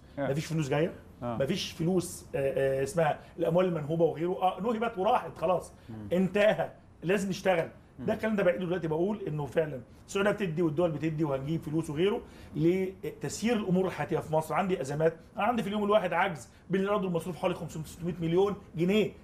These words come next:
Speaker 2: فبالتالي إحنا عايزين الناس تبدأ ت-، تهدى، ترسى، المسلمين يبدأوا يفكروا بالراحة، أنا هبدأ أشتغل إزاي؟ والحكومة الجديدة، أنا، أنا في تقديري حكومة انتحارية،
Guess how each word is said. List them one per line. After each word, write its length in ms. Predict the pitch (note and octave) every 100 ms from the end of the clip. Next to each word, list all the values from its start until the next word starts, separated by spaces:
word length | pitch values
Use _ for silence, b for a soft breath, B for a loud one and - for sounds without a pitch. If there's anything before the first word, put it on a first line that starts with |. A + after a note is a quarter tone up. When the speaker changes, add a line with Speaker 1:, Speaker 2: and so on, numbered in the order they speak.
| B
Speaker 2:
فبالتالي 640 | D#3+ E3+ B3+ D#4 C#4 -
إحنا 200 | A#3+ A3
عايزين 520 | G3 F#3 C#3+ G#3+ A3 - B B D#3
الناس 420 | D#3 F3+ G3 -
تبدأ 300 | F3 D3 - -
ت-، 140 | C3+ - - D#3+
تهدى، 280 | F3 E3+ G#3 - - - -
ترسى، 300 | F3+ F3 G3+
المسلمين 420 | D3 B2+ E3 D#3+
يبدأوا 220 | C#3 D#3+
يفكروا 420 | C#3 F3 E3 D3+
بالراحة، 420 | C3+ D3+ E3 D#3 - B B B
أنا 140 | D3 E3
هبدأ 160 | -
أشتغل 260 | C3 E3+ D3+
إزاي؟ 280 | B2+ G3+ G#3+ B B F#3+
والحكومة 440 | G3 G#3 D4 C4+
الجديدة، 420 | E3+ F3+ G#3 G3+
أنا، 340 | F#3+ G3 G3+ G#3+
أنا 120 | G#3+
في 80 | F#3+
تقديري 360 | F3+ G#3 G#3+
حكومة 340 | - G3+ G#3 G3+ -
انتحارية، 640 | F#3+ F#3+ - D#3+ E3+ D#3